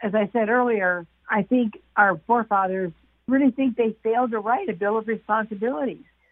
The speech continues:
So, so all the years that our country has been in existence, two hundred and seven years,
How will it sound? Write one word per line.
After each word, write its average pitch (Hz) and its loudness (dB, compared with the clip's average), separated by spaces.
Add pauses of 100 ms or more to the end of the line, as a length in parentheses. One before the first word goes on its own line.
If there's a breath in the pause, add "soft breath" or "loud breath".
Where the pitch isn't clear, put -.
(160)
So, 233 -2 (300)
so 240 -2
all 262 4
the 247 6
years 247 6
that 214 0
our 202 4 (100)
country 208 0 (240)
has 180 -2
been 220 2
in 214 0
existence, 202 -4 (240)
two 240 -4
hundred 214 -2
and 170 -12 (420)
seven 196 0
years, 214 -2